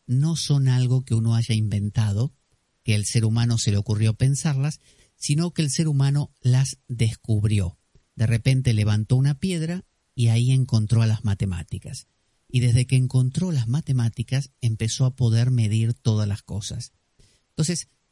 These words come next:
usted dirá, "Bueno, ¿qué diferencia hay entre inventar las matemáticas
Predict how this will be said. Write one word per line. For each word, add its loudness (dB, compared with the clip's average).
usted -4
dirá, -2
"Bueno, 0
¿qué -4
diferencia 0
hay 0
entre -4
inventar -2
las 0
matemáticas -2